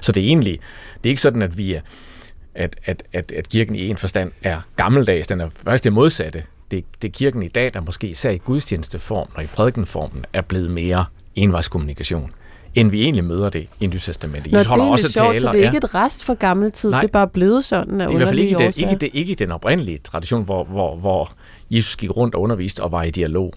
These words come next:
Speaker 1: Ma-, mange steder i Nyt Testamentet kommer Jesu undervisning som respons på nogle spørgsmål eller noget.
Speaker 2: Mm.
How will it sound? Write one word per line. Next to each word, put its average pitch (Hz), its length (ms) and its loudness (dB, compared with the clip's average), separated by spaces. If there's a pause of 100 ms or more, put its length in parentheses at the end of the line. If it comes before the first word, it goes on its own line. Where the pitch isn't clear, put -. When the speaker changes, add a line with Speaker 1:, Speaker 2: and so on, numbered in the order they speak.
(140)
Speaker 1:
Ma-, - 140 -8
mange 117 300 2
steder 104 200 2
i - 20 0
Nyt 98 120 -2
Testamentet 82 540 -6
kommer 151 320 0
Jesu 90 360 -6 (580)
undervisning 101 560 0
som 90 100 -4
respons 92 480 -4
på 98 100 -4
nogle 78 160 -6
spørgsmål 78 720 -4
eller 67 460 -8
noget. 87 320 -2 (220)
Speaker 2:
Mm. 208 180 -2